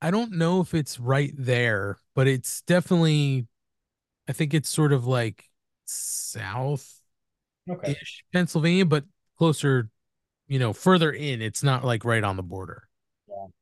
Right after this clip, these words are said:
Speaker 2: Um, but yeah, and then, um, I just got some random notes here about Stan Hansen. Oh, this match is better than the Stan Hansen versus Lex Luger strap match. Uh, fuck Lex Luger, speaking of Randy Macho Man Savage earlier.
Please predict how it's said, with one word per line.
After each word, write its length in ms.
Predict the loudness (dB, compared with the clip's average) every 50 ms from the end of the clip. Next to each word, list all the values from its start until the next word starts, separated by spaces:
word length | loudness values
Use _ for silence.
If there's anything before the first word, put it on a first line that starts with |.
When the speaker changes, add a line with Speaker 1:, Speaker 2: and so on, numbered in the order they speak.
| _ _ _ _ _ _ _ _ _ _ _ _ _ _ _ _ _ _ -12
Speaker 2:
Um, 500 | -8 -8 -8 -8 -8 -10 -12 -14 -16 -18 _ _ _ _ -10
but 140 | -10 -4 2
yeah, 240 | 2 2 2 2 -4 -12 _ -8
and 240 | -8 -8 -6 -6 -8
then, 140 | -6 -4 -4
um, 560 | -2 0 0 2 0 0 -2 -4 -10 -16 _ _ _ _ _ _ _ -4 0
I 80 | 0
just 100 | 0 4
got 140 | 4 4 4
some 140 | 4 0 0
random 240 | 2 0 0 2 2
notes 220 | 2 2 2 0
here 200 | -2 0 0 0
about 240 | 2 2 2 2 2
Stan 240 | 0 -2 -4 -4 -2
Hansen. 380 | -2 -4 -4 -4 -4 0 2
Oh, 100 | 2 4
this 200 | 4 2 2 2
match 280 | 4 4 4 4 4 0
is 80 | -4 0
better 300 | 0 0 2 2 0 -2
than 160 | -2 -6 -8
the 80 | -8 -10
Stan 240 | -4 -2 0 0 0
Hansen 400 | 0 0 0 -2 -2 -6 -8 -8
versus 260 | -6 -8 -8 -8 -4
Lex 240 | -4 -4 -4 -6 -8
Luger 360 | -6 -6 -6 -6 -8 -8 -8
strap 260 | -4 0 0 0 0
match. 420 | 2 2 0 0 0 -2 -10 -16 _ _ _ _ _ _ _ _ _ _ _ _ -8 -4
Uh, 840 | -2 0 0 0 0 0 -2 -2 -2 -2 -2 -4 -4 -6 -8 -12 -16 -18 -12
fuck 300 | -4 2 2 2 2 0
Lex 240 | -6 -8 -8 -8 -12
Luger, 280 | -12 -12 -12 -12 -12 -14
speaking 320 | -16 -16 -16 -14 -12 -10
of 80 | -8 -6
Randy 240 | -6 -6 -6 -6 -6
Macho 300 | -6 -6 -6 -6 -8 -10
Man 120 | -10 -8
Savage 300 | -6 -6 -6 -6 -6 -6
earlier. 540 | -8 -6 -6 -4 -4 -4 -6 -6 -8 -12